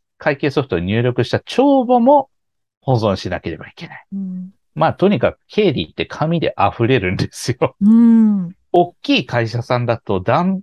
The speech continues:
Speaker 1: まあ、保存しなければいけないから、そういった書類の保存で段ボールを、まあ、注文するんですけれども、そういった注文した段ボール、一年でだいたい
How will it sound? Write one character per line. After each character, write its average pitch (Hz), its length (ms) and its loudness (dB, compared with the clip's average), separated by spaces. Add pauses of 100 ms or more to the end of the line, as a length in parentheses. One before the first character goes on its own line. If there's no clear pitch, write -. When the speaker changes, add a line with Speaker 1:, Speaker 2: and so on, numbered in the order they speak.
Speaker 1:
ま 156 220 0
あ、 92 40 -2
保 160 180 -4
存 208 180 -2
し 214 120 -8
な 202 120 -4
け - 80 -4
れ 92 100 0
ば 90 80 -4
い 82 80 -8
け 95 140 -4
な 87 100 -4
い 85 80 -6
か - 160 -6
ら、 92 240 0 (360)
そ - 180 -2
う - 20 -4
い 208 40 -6
っ - 40 -20
た 208 100 0
書 - 280 0
類 196 260 2
の 185 140 2
保 165 140 0
存 151 340 0
で 139 260 0
段 151 300 -2
ボ 151 160 2
ー - 20 2
ル 90 140 0
を、 - 180 -8 (140)
ま 131 140 0
あ、 101 60 -4
注 131 220 0
文 110 200 0
す - 120 -4
る 101 140 0
ん 85 80 -6
で - 100 -12
す - 100 -20
け - 100 -8
れ 90 60 -8
ど 101 120 -4
も、 143 260 0 (320)
そ - 200 0
う - 20 6
い 185 60 -4
っ - 20 -20
た 185 160 0
注 170 240 0
文 170 180 0
し - 60 -10
た 151 100 0
段 135 320 0
ボ 123 140 0
ー - 20 -2
ル、 - 160 -6
一 147 320 -6
年 113 220 0
で 85 100 -6
だ 101 160 0
い 104 100 -4
た 95 200 0
い 92 200 -4